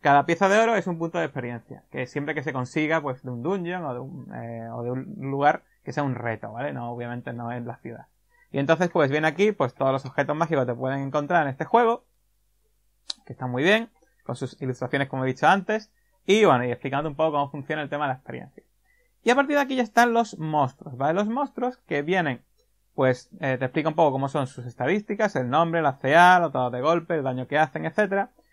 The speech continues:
Y a partir de aquí ya vienen lo que son las tablas de los monstruos con sus ilustraciones. Ya veis, pues, por ejemplo, aquí está el Ankh típico, el Aboleth, eh, pues, las arañas gigantes, eh, basiliscos, etcétera, ¿vale? Pues muchos, muchos monstruos.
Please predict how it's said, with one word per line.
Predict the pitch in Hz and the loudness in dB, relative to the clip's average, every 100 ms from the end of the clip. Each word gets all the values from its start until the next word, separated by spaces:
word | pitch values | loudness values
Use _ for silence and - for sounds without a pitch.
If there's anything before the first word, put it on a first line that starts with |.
| _ | _
Y | - | 0
a | 170 | 4
partir | 165 175 202 | 4 4 2
de | |
aquí | 214 233 247 | 2 0 -2
ya | 208 190 | 0 0
vienen | 202 196 208 | 0 0 -4
lo | 165 156 | -4 -4
que | 143 | -2
son | 180 | 2
las | 170 | 4
tablas | 180 190 190 | 4 2 2
de | |
los | 151 | 2
monstruos | 175 180 202 - | 0 -4 -4 -6
con | 185 | -6
sus | 214 214 | -4 -4
ilustraciones. | 185 147 131 - 127 - _ | -4 -6 -8 -10 -14 -16 _
Ya | 139 | -2
veis, | 147 202 | 0 0
pues, | - - | -2 -10
por | - | -8
ejemplo, | 127 120 | -6 -6
aquí | 123 | -8
está | - | -6
el | 120 | -6
Ankh | 117 180 185 - | -4 -2 -2 0
típico, | 214 208 202 208 202 - _ _ _ _ - | 0 0 0 0 0 -4 _ _ _ _ -6
el | 127 | 8
Aboleth, | 147 180 175 185 196 - - - 202 - - - | 10 10 10 6 4 0 -12 -20 -20 -20 -16 -4
eh, | 127 123 120 120 107 | -2 0 -2 -4 -6
pues, | 120 123 | -8 -6
las | 120 | -8
arañas | 120 117 | -8 -6
gigantes, | - 147 190 202 190 202 202 196 202 - _ _ _ _ _ _ - | -2 4 6 4 0 0 2 2 -2 -6 _ _ _ _ _ _ -8
eh, | 147 123 120 120 117 113 113 113 | -4 -2 -2 -2 -2 -4 -6 -8
basiliscos, | 117 120 - 123 143 196 185 - 202 | -12 -14 -12 -4 2 4 2 -2 -2
etcétera, | 156 - 117 117 127 | -2 -6 -12 -12 -10
¿vale? | 135 | -8
Pues | 127 117 | -6 -8
muchos, | 139 151 143 135 | -8 -8 -6 -6
muchos | 139 151 | -6 -4
monstruos. | 160 190 - 190 - | 0 0 0 -6 -8